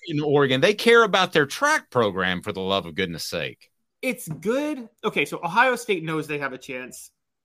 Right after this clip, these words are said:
Speaker 1: Look, I think long-term you're in danger of Michigan not caring that much.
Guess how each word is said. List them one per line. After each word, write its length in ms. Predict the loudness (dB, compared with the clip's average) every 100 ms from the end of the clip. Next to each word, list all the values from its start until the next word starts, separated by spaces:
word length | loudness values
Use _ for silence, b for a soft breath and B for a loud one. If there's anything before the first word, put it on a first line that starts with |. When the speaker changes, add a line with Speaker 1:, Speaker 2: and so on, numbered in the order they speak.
| _ _ _ _ _
Speaker 1:
Look, 220 | -10 -10 -8
I 160 | -8 -8
think 280 | -8 -10
long-term 500 | -6 -4 -6 -6 -4
you're 200 | -2 -2
in 100 | -4
danger 280 | -4 -6 -8
of 80 | -10
Michigan 460 | -8 -10 -8 -10 -10
not 260 | -12 -16
caring 280 | -20 -18 -16
that 160 | -14 -14
much. 420 | -14 -14 -16